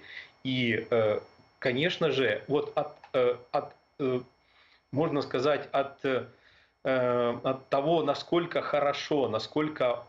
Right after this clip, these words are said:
профессионально будут работать юристы, которые, э, м, м, обсуждают вопрос санкций и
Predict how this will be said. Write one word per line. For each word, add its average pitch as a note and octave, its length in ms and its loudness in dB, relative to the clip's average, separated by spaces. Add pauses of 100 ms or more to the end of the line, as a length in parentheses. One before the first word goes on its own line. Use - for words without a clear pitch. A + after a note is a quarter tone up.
(100)
профессионально C3+ 1080 0
будут B2 380 -4
работать A#2+ 500 -2
юристы, A#2 540 -2
которые, G2+ 720 2
э, G2+ 400 4
м, F#2 800 -6
м, F#2+ 1500 -8
обсуждают A#2 1080 2
вопрос B2 420 -2
санкций G#2+ 920 -2
и A#2+ 400 -2